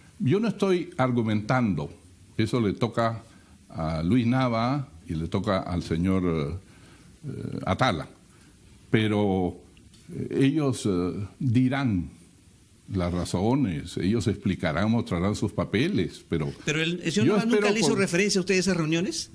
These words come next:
Speaker 1: No, no. Eh, me hacía referencia cuando el señor Barata,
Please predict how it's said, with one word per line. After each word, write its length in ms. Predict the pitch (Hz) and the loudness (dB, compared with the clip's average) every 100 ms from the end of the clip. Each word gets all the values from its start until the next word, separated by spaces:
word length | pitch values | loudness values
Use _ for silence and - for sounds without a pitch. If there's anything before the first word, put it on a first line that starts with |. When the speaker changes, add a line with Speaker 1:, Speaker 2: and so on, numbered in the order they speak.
| - - - - | -20 -20 -12 -2
Speaker 1:
No, 320 | 226 165 80 - - - - - | 0 0 -4 -10 -20 -20 -16 -4
no. 400 | 170 180 85 - - - - - - - | 0 0 -2 -6 -12 -20 -20 -20 -10 -2
Eh, 160 | 98 | 0
me 220 | 90 107 | 2 2
hacía 260 | 101 - 143 | 0 0 2
referencia 600 | 151 139 131 151 143 190 | 2 2 2 2 0 0
cuando 260 | 156 120 104 | 2 2 0
el 100 | 98 | 0
señor 480 | 101 104 123 120 | 0 2 0 0
Barata, 600 | 98 104 104 104 131 131 | 0 0 0 0 -2 -2